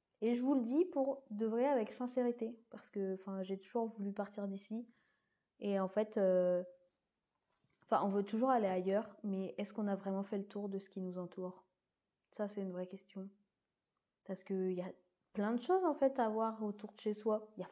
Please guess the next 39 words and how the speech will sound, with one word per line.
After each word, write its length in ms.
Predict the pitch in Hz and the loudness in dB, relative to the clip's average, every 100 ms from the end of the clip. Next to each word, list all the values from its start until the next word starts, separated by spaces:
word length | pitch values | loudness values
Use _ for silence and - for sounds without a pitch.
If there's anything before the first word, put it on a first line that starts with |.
| - | -2
forcément 480 | 214 - - 220 | 0 0 -2 0
des 140 | 226 233 | 2 0
trucs, 320 | - 269 - - _ _ _ _ _ | 2 0 0 -16 _ _ _ _ _
mais, 500 | 208 202 202 202 202 - _ _ _ _ - | -2 2 4 2 0 -8 _ _ _ _ -14
enfin, 140 | - 202 | -6 -2
franchement, 280 | 226 233 | -2 2
avec 200 | 269 226 | 2 2
les 120 | 214 202 | 2 2
réseaux 400 | 202 202 226 214 | 2 2 2 4
et 220 | 196 190 | 2 0
tout 100 | - | -8
ce 100 | 208 | -14
qu'on 180 | - 202 | -8 -4
a 100 | 196 | -2
à 60 | 190 | 0
l'heure 140 | 190 | -2
actuelle, 520 | 196 - 202 196 226 - _ _ _ - | -4 -6 -2 -2 -2 -8 _ _ _ -10
on 80 | 196 | 0
voit 160 | 196 | 2
tellement 340 | 190 214 208 208 | 4 0 2 0
des 180 | 202 | 2
beaux 220 | 196 202 202 | 2 0 0
paysages 600 | 208 202 196 196 190 190 | 0 0 0 0 0 -4
partout, 360 | 196 - 214 | -8 -8 -8
des 140 | 202 196 | -4 -4
choses 240 | 202 190 | -4 -4
à 100 | 190 | -2
voir, 360 | 185 190 196 - _ _ _ | 0 -2 -4 -10 _ _ _
alors 320 | 190 190 190 | -4 -2 -2
que, 480 | - 190 185 185 185 185 _ _ _ _ | -6 -4 -2 -2 -4 -10 _ _ _ _
franchement, 640 | - 185 185 214 240 254 | -10 -8 -6 -2 0 0
euh, 140 | 190 | -2
les 120 | 175 170 | -2 -4
belles 180 | 175 | -4
choses, 200 | 175 214 | -6 -10
t'en 180 | - 180 | -8 -8
as 160 | 175 175 | -8 -10
certainement 640 | - 180 - 185 185 180 - | -10 -12 -8 -6 -6 -8 -10
juste 280 | - 196 - | -10 -8 -8